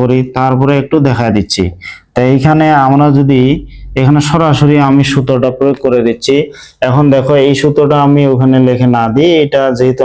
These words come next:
আমরা সরাসরি সূত্র জানি, এক্স এর এ ভিত্তিক লগারিদম log A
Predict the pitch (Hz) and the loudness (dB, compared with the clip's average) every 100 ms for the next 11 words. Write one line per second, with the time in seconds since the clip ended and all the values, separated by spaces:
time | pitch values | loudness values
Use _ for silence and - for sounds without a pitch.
0 | 123 123 117 - 135 127 139 127 143 147 | -2 -2 -4 -2 -2 0 -2 -2 -2 0
1 | 147 143 143 143 139 135 143 139 135 131 | 2 2 2 0 0 -2 -2 0 0 0
2 | 127 135 127 127 123 123 117 117 117 - | -2 -2 0 0 0 0 0 -2 -4 -8
3 | - - - 131 135 135 139 | -20 -8 -2 0 2 2 2